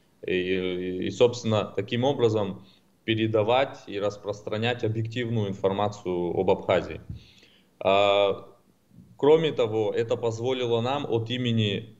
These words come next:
Министерства иностранных дел Абхазии, вообще в целом от имени Абхазии организовывать,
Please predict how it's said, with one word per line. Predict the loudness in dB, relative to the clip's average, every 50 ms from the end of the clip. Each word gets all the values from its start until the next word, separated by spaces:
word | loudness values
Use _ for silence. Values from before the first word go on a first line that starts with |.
| _ _ _
Министерства | -4 -2 -2 -2 2 4 4 4 6 4 0
иностранных | 0 0 0 -2 0 0 0 2 2 0 -2 2
дел | 2 2 4 4
Абхазии, | 2 2 2 2 2 2 2 0 -4 -4 -6 -6 -8 -12 -20 _ _ _
вообще | 0 0 0 2 -2 -2
в | -2
целом | 0 2 4 4 4 4 2
от | 0 0 0
имени | -2 -2 0 0 0
Абхазии | 0 -2 -2 2 2 2 2 2 2 2
организовывать, | 2 2 0 -2 -2 -2 0 0 2 4 4 4 4 4 2